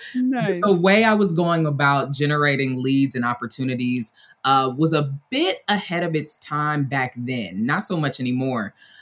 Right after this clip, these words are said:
Speaker 2: Um, to building a business case, to receiving funding,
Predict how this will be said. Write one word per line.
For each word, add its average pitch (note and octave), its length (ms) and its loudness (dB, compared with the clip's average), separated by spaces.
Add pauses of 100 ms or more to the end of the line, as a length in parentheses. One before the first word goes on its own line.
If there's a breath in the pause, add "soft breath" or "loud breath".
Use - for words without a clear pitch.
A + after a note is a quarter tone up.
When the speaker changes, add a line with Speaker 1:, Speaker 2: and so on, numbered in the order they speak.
(120)
Speaker 2:
Um, C#3+ 520 2 (400)
to A#3 480 4
building E3 440 2
a D#3+ 60 2
business C#3+ 460 0
case, A2+ 480 -4
to A3+ 360 2
receiving F#3+ 520 0
funding, C#3 680 0